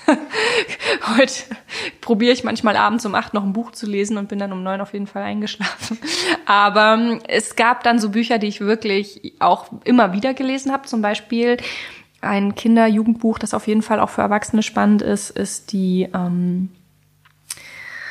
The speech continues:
die Trilogie von Philipp Pullman, ähm,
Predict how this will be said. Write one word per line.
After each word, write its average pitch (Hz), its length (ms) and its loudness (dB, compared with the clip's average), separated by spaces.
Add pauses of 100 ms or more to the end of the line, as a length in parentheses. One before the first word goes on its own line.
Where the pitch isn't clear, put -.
(460)
die 208 80 -8
Trilogie 214 400 2
von 208 220 2
Philipp 214 300 2
Pullman, 226 560 4
ähm, 190 640 -2